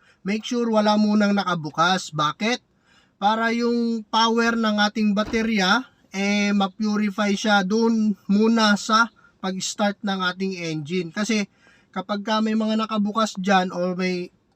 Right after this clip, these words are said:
ibang current supply na gumagana na agad, hindi pa naka-start yung makina, eh, aagaw ito ng, ano, ng puwersa.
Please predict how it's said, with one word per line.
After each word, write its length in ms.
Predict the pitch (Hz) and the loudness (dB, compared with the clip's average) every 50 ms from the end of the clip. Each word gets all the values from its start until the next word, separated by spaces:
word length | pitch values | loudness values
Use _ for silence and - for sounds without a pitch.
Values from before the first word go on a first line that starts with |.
| _ _ | _ _
ibang 640 | - 180 170 165 180 180 180 180 180 180 180 180 175 - _ _ _ _ _ _ _ | -10 -8 -6 -4 -4 -6 -6 -6 -8 -8 -8 -10 -12 -16 _ _ _ _ _ _ _
current 480 | _ 175 180 180 180 175 180 180 175 - | _ -4 -2 -2 -2 -2 -4 -6 -8 -8
supply 400 | - 196 180 - 196 190 185 180 | -10 -10 -8 -6 -4 -4 -2 -2
na 360 | 175 175 175 165 165 160 - - _ _ _ _ _ _ _ 160 | -2 -4 -4 -4 -4 -6 -6 -10 _ _ _ _ _ _ _ -8
gumagana 640 | 156 170 185 185 202 - 175 180 180 185 190 185 185 | -6 -2 0 0 0 2 2 2 2 2 2 2 2
na 240 | 190 175 175 214 | 2 0 2 2
agad, 320 | 240 240 196 196 196 208 214 202 - - _ _ _ _ _ _ _ _ _ _ _ _ - | 2 2 4 4 2 2 2 -2 -6 -12 _ _ _ _ _ _ _ _ _ _ _ _ -2
hindi 140 | 170 185 196 | -2 -2 0
pa 160 | - 196 190 | 0 0 0
naka-start 760 | 190 190 185 180 190 185 180 175 - - - 190 185 180 - _ 196 | 2 2 0 0 0 0 -2 -2 -4 -2 0 0 0 0 -2 _ -4
yung 120 | 190 185 | -2 0
makina, 600 | 185 180 170 185 - - 254 254 214 190 196 202 - _ _ _ _ _ _ _ _ _ _ | 0 0 0 0 0 -2 -2 -2 0 0 0 -2 -2 _ _ _ _ _ _ _ _ _ _
eh, 560 | 190 190 202 202 202 196 196 196 196 190 190 196 - _ _ - | -6 -4 -4 -2 -2 -2 -2 -2 -2 -2 -4 -6 -10 _ _ -6
aagaw 560 | 196 208 214 214 214 214 208 202 208 202 196 | -4 -2 2 4 4 4 6 4 2 2 2
ito 240 | 190 190 - 196 190 | 0 -2 -2 -2 -2
ng, 280 | 185 180 180 175 175 | -2 -2 -4 -6 -6
ano, 320 | 160 143 147 151 147 139 - _ | -6 -6 -4 -6 -8 -10 -14 _
ng 280 | 156 151 147 147 151 143 | -8 -8 -6 -6 -8 -6
puwersa. 560 | - 175 165 151 139 139 - - 143 135 131 | -4 -2 -2 -2 -4 -6 -8 -8 -8 -8 -8